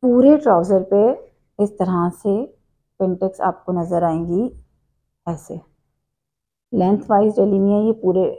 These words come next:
ऐसे, ठीक है। ऊपर से start है belt की side से और ऐसे आती है जी, ये देखें। और नीचे यहाँ पे hemming है।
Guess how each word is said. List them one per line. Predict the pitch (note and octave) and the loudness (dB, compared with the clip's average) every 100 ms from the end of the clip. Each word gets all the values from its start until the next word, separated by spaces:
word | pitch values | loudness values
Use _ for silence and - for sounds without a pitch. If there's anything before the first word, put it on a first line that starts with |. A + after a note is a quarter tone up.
| - | -10
ऐसे, | D#3 E3+ - F3 | -10 -10 -14 -18
ठीक | _ _ _ _ _ _ _ A3+ A3 | _ _ _ _ _ _ _ -6 -4
है। | B3+ - _ _ _ | -6 -8 _ _ _
ऊपर | F3 F3 G3 | -10 -2 0
से | G3+ G#3+ | 2 0
start | - F#3 F3 G#3+ | 2 2 2 0
है | G#3+ | 0
belt | F3+ F3 - | 2 2 0
की | G#3 | -2
side | G3+ D#3 E3 | 0 0 -2
से | - G#3 D4+ - _ _ _ _ _ _ _ _ _ _ _ _ _ _ _ _ | -2 -2 -2 -8 _ _ _ _ _ _ _ _ _ _ _ _ _ _ _ _
और | G#3 G3+ F3 | -4 -2 -2
ऐसे | F3 - | -6 -8
आती | F3+ - F3 | -8 -8 -10
है | F3+ | -10
जी, | - F3 - _ _ _ _ _ _ _ _ _ _ _ _ _ _ | -10 -16 -18 _ _ _ _ _ _ _ _ _ _ _ _ _ _
ये | F3+ F3 | -4 -4
देखें। | C3+ C#3+ - D3 _ _ _ _ _ _ _ _ _ | -6 -16 -20 -20 _ _ _ _ _ _ _ _ _
और | - | -6
नीचे | E3+ E3+ F#3 | -4 -2 -2
यहाँ | E3+ E3+ | -2 -4
पे | E3+ A3 | -4 -4
hemming | G#3 D#3+ D3+ C#3 | -2 -4 -6 -8
है। | C3 | -14